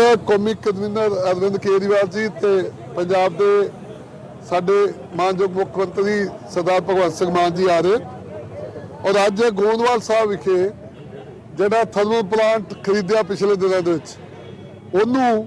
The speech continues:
ਲੋਕ ਅਰਪਿਤ ਕਰ ਰਹੇ ਨੇ, ਮਤਲਬ ਕੇਜਰੀਵਾਲ ਸਾਹਿਬ ਤੇ ਮਾਨ ਸਾਹਿਬ।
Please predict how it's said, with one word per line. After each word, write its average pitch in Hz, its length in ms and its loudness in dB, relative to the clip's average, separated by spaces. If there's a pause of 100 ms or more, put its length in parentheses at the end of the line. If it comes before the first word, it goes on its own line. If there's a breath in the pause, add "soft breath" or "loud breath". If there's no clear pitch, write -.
(500)
ਲੋਕ 208 360 2
ਅਰਪਿਤ 202 340 -2
ਕਰ 185 220 2
ਰਹੇ 185 140 2
ਨੇ, 190 180 2 (300)
ਮਤਲਬ 170 300 0
ਕੇਜਰੀਵਾਲ 185 380 2
ਸਾਹਿਬ 170 260 0
ਤੇ 190 80 2
ਮਾਨ 165 240 0
ਸਾਹਿਬ। 180 280 0